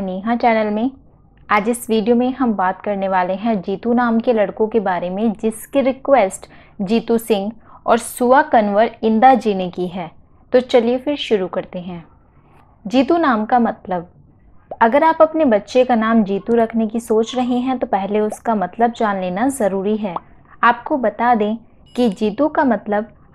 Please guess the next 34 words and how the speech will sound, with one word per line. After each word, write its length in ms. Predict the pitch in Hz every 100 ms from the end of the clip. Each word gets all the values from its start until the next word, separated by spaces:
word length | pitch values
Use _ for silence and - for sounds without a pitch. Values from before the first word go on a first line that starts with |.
| -
हमेशा 440 | 226 233 240 302
विजेता 520 | 240 190 170 175 202
होता 380 | 233 226 226 185
है। 340 | 185 170 - - - - _ - - -
अपनी 240 | 226 294
संतान 500 | 330 302 269 262 254
को 140 | 269 277
जीतू 320 | 208 208 247
नाम 240 | 247 240 214
देकर 300 | 208 226 233
आप 220 | 226 269
उसके 260 | 294 -
जीवन 340 | 254 233 202 190
को 100 | 220
एक 160 | 233
नई 180 | 202 180
दिशा 300 | 170 185 254
दे 220 | 226 208 247
सकते 380 | 233 226 196
हैं। 200 | 196 180 165 - _ _ -
आपके 340 | 220 214 -
द्वारा 320 | 269 285 277 269
चुने 320 | 269 240 254
जा 200 | 247 233
रहे 260 | 233 247 233
जीतू 360 | 202 190 214
नाम 240 | 214 208 196
का 180 | 220 214 196
इंग्लिश 360 | 185 220 233 285
में 60 |
मतलब 400 | 269 240 240 233
है 180 | 233 240 - _ _ -
always 600 | 226 240 247 285 285 -
winner। 380 | 196 185 175